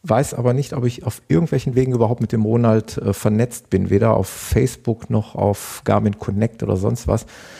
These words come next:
Insofern habe ich keine Möglichkeit gefunden, mich beim Ronald zu bedanken. Äh, das mache ich dann gerne hier im Podcast. Ich hoffe, er hört ihn. Ich gehe mal davon aus. Vielen Dank, hat mich sehr gefreut.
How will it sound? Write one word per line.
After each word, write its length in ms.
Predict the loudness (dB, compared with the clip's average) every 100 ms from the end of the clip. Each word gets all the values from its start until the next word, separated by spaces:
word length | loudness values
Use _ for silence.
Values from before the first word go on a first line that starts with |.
| -20 -20 -6
Insofern 300 | -2 2 4
habe 100 | 2
ich 80 | 2
keine 220 | 0 2
Möglichkeit 480 | 0 -2 -4 -2 -2
gefunden, 320 | 0 0 0
mich 160 | -2
beim 160 | -2 0
Ronald 340 | 0 0 0
zu 140 | -4 -4
bedanken. 600 | 0 0 0 -2 -2 -2
Äh, 280 | 0 2 2
das 180 | -2 -2
mache 120 | -4
ich 40 | -2
dann 160 | -2
gerne 240 | 2 2 0
hier 340 | 2 2 2
im 120 | -2
Podcast. 480 | -4 -4 0 -2 -2
Ich 100 | -8
hoffe, 220 | -6 -2
er 80 | 2
hört 260 | 2 2 0
ihn. 140 | -2
Ich 100 | -2
gehe 100 | -2
mal 120 | 0
davon 260 | 0 -2 -2
aus. 400 | 2 0 -2 -16 _ _ _ _
Vielen 300 | -4 2 2
Dank, 360 | 4 0 -2 -8
hat 120 | -8
mich 120 | -6
sehr 140 | -4 -6
gefreut. 560 | -6 -2 0 0 -4